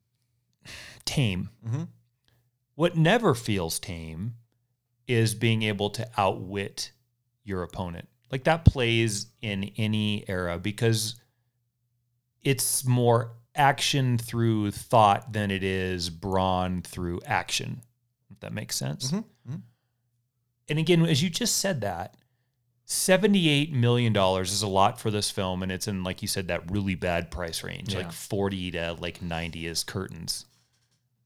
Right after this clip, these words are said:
Speaker 1: Actually, anything under, over five <laughs> is curtains, but, you know,
Speaker 2: Yeah,
Speaker 1: it will
Speaker 2: yeah.
Speaker 1: get, that's a, anyway.
Speaker 2: Yeah.
Speaker 1: Um, they probably could have done this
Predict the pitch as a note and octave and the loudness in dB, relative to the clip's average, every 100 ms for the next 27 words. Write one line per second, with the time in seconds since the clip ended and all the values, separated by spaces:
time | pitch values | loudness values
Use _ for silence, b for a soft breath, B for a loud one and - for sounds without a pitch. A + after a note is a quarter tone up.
0 | _ _ _ _ _ F#2 F#2+ G#2 F#2 F2+ | _ _ _ _ _ -4 -2 0 0 -2
1 | - F2+ F#2 - - _ _ _ _ _ | -4 -4 -4 -8 -20 _ _ _ _ _
2 | _ A#2 G2+ F#2 F2 - _ A#2 G#2 F#2+ | _ -2 0 -2 -4 -12 _ -4 -2 -2
3 | - F#2 - A#2 A#2 - - - - - | -2 -4 0 -2 -2 -4 -4 -8 -8 -4
4 | E3+ - - - C3+ D#3 D3+ B2+ G2 D3+ | -2 -2 4 6 6 4 4 6 6 6
5 | C#3 C3 - B2+ A#2+ G#2+ - G#2+ E2+ E2 | 6 6 4 2 0 -6 -8 -8 -8 -8
6 | G#2+ F#2 F2+ B B - C#2+ C#2+ D2 - | -4 -4 -4 B B -8 -4 -2 -4 -10
7 | _ _ _ _ _ _ _ _ _ _ | _ _ _ _ _ _ _ _ _ _
8 | - D3+ A#3 B3+ D#3+ A2+ G#2+ G#2 A#2 F#2+ | -6 2 4 4 0 0 2 0 2 0
9 | F#2+ - - | -2 -4 -4